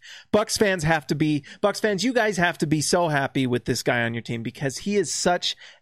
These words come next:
a monster that is able to do so many things. And tonight he did the thing that so many teams and defenders are worried about. He was hitting threes. Tonight, uh, Giannis,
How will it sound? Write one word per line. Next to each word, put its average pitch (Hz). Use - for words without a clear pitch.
a 151
monster 135
that 165
is 165
able 170
to 151
do 165
so 180
many 160
things. 175
And 165
tonight 175
he 170
did 175
the 175
thing 180
that -
so 196
many 196
teams 196
and 160
defenders 208
are 202
worried 233
about. 123
He 151
was 175
hitting 262
threes. 233
Tonight, 214
uh, 165
Giannis, 185